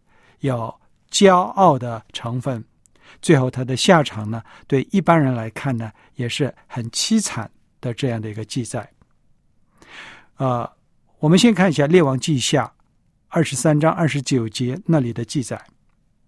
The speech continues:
约西亚年间，埃及王法老尼哥上到波拉大河攻击亚述王。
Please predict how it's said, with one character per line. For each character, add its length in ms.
约 140
西 200
亚 180
年 240
间， 340
埃 200
及 160
王 220
法 240
老 280
尼 240
哥 340
上 340
到 420
波 120
拉 160
大 200
河 400
攻 320
击 300
亚 260
述 320
王。 400